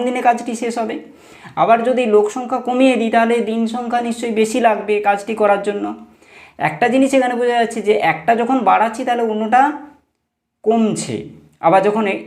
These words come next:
এটা কমাচ্ছি, ওটা বাড়ছে, অর্থাৎ দুটো বিপরীত ব্যাপার হচ্ছে। তাহলে এই বিষয়টা দাঁড়াচ্ছে যে লোক সংখ্যা এবং দিন সংখ্যার সঙ্গে ব্যস্ত সম্পর্ক আছে, অর্থাৎ লোক সংখ্যা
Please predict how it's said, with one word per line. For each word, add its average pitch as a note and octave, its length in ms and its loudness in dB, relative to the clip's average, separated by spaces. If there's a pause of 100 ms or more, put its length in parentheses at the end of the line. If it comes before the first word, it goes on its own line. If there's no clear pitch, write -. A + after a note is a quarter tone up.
এটা G#3 200 2
কমাচ্ছি, C4 440 2
ওটা G#3+ 200 2
বাড়ছে, D3 360 0
অর্থাৎ D3+ 300 -6
দুটো A3 140 -2
বিপরীত A#3+ 480 2
ব্যাপার G#3 300 2
হচ্ছে। D#3 300 -6 (540)
তাহলে F#3 380 0
এই F#3+ 200 4
বিষয়টা G#3+ 340 -4
দাঁড়াচ্ছে F3 320 0 (100)
যে A#3 60 -2 (160)
লোক F3+ 180 -2
সংখ্যা A#3+ 420 -2
এবং G#3 120 0 (120)
দিন F#3+ 100 -6 (100)
সংখ্যার G#3+ 400 -6
সঙ্গে A3+ 280 -2 (560)
ব্যস্ত C#3 360 0 (160)
সম্পর্ক B2 360 -4 (140)
আছে, A2+ 240 -10
অর্থাৎ D#3+ 720 0 (880)
লোক E3+ 460 -2
সংখ্যা A#3 600 0